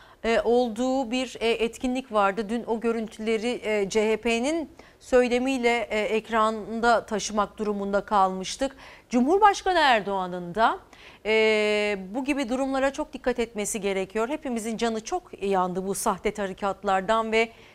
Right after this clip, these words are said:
din sömürüsü yaparak insanları suistimal eden, duygularımızı suistimal eden, e, tarikatlardan ve söz konusu bu kez bir çocuk. Kim bilir daha önce,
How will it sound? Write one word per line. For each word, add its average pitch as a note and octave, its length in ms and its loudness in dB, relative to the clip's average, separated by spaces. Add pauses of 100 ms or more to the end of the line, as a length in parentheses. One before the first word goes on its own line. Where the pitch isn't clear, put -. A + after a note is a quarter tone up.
(200)
din B3 240 0
sömürüsü G#3+ 540 -2
yaparak G#3 500 2
insanları G#3+ 640 0
suistimal G#3+ 680 0
eden, F#3+ 320 0 (320)
duygularımızı A#3 680 2
suistimal A#3+ 800 4
eden, A#3+ 440 4 (360)
e, G#3 1000 0
tarikatlardan A3 1040 4 (280)
ve A#3+ 300 6 (380)
söz E4+ 380 2
konusu C4+ 440 0
bu A#3+ 120 -2
kez A3+ 280 0
bir G#3+ 140 0
çocuk. A#3+ 640 0 (400)
Kim E4+ 220 4
bilir F4 460 2 (280)
daha C#4 460 6
önce, C4 460 2